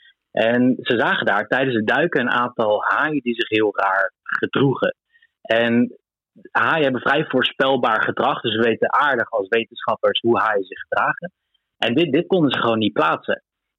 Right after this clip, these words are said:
En, nou ja, neem daarbij het feit dat daar in die regio heel veel van die pakketjes met cocaïne gedumpt worden.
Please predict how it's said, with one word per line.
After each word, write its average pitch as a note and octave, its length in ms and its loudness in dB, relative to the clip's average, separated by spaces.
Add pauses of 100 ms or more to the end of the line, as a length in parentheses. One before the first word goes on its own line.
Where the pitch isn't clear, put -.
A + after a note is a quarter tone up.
(140)
En, B2 440 2
nou B2 220 2
ja, G2+ 60 2
neem A#2+ 220 2
daarbij A2+ 420 2
het G2 120 -2
feit G#2 280 -2
dat G#2 140 0
daar F#2 160 0
in C#3+ 160 0
die B2 120 4
regio A2+ 400 0
heel A#2 200 2
veel A2 120 -10
van G#2+ 80 -2
die G2+ 120 2
pakketjes A#2 440 -2
met B2 180 0
cocaïne A2+ 400 0
gedumpt C#3 320 0
worden. C3+ 280 0